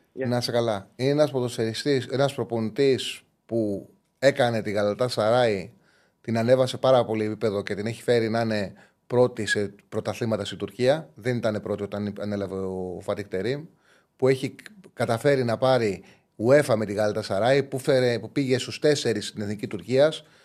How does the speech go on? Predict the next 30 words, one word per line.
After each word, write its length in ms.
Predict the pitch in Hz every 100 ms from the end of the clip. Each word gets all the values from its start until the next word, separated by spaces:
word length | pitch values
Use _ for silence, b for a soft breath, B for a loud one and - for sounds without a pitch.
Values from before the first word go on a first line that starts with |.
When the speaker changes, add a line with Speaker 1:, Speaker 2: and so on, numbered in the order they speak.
| b b
Speaker 2:
που 100 | -
του 100 | 123
κάνανε 360 | 107 151 143 131
γήπεδο 500 | 117 127 131 120 117
ζωή. 420 | 98 110 151 170 -
Ένας 260 | - 139 127
φίλος, 200 | 147 143
θα 60 | 135
με 100 | 123
τρελάνουνε. 580 | 117 139 113 98 135 - _ _ _ _ -
Λέει, 500 | 135 143 120 92 - -
«Εσύ», 300 | 117 - 165
μου 120 | 135
λέει, 120 | 123
«δεν 140 | 120
είσαι, 400 | 120 117 120 117
δεν 180 | 113 117
αποθεώνεις 460 | 120 120 127 127 120
ο 60 |
Τζούρισιτς, 360 | 123 151 127 107
μα 120 | 113
δεν 80 | 131
το 80 | 127
είπα 80 | 123
πριν 140 | 123
δέκα 180 | 127 135
λεπτά. 340 | 131 131 135 - -
Θα 100 | 147
με 80 |
τρελάνεις. 400 | 123 117 156 143